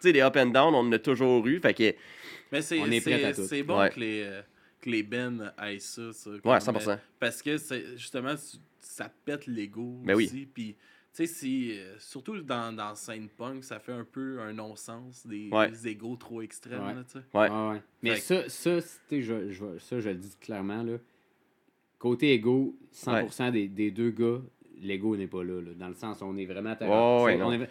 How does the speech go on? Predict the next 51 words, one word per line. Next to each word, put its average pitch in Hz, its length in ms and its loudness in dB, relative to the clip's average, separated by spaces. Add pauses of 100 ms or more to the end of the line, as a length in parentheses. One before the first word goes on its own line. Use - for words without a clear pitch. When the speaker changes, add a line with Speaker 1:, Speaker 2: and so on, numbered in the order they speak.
(120)
Speaker 3:
sais, 156 60 0
Speaker 2:
non, 165 60 4
Speaker 3:
des 175 80 10
Speaker 2:
mais 175 100 12
Speaker 3:
fois, - 0 -
Speaker 2:
c'est 214 160 8
Speaker 3:
on 208 40 10
Speaker 2:
pas, 185 60 10
Speaker 3:
joue, 196 100 6
Speaker 2:
c'est 190 80 4
pas 165 40 2
Speaker 3:
des 165 80 4
fois, 185 100 2
on 202 40 6
Speaker 2:
pour 170 100 6
Speaker 3:
joue 147 80 4
Speaker 2:
ça 147 80 6
que 143 100 -4
je 120 40 -2
dis 107 80 -6
ça, 110 180 -10
Speaker 3:
Non, 160 60 -6 (120)
non, 143 100 2
Speaker 2:
mais 151 80 0
Speaker 3:
mais 131 60 0
je 127 60 -10
sais, 151 140 -4
je 139 80 -10
sais, 147 100 -4
mais 123 160 -2
je 101 140 -6
veux 104 40 -4
juste 117 200 -4
dire 110 160 -4
ça, 143 100 -6
parce 127 120 -2
que - 20 -2
des 113 80 -2
fois, 139 100 -2
on 131 80 4
joue 123 120 0
une 113 100 0
game, 120 260 0
t'es 117 80 -6
aussi 107 220 -6
online, 101 360 -4
Speaker 2:
Mhm. 98 180 -6
Speaker 3:
là, 92 40 -6
des 92 140 -8
fois, 104 180 -8
on 90 320 -8